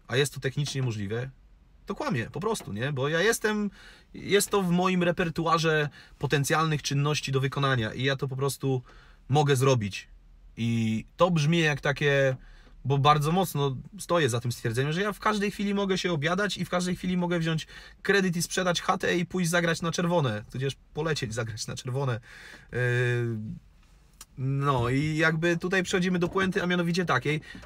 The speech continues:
że otwarcie się na szereg, na absolutnie nieograniczony szereg technicznie możliwych, e, aktywności, czynności,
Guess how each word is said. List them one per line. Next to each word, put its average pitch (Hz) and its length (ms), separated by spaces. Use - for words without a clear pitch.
że 123 160
otwarcie 185 480
się 170 160
na 160 100
szereg, 180 500
na 135 160
absolutnie 175 960
nieograniczony 170 720
szereg 165 480
technicznie 180 420
możliwych, 160 560
e, 123 340
aktywności, 139 640
czynności, 139 680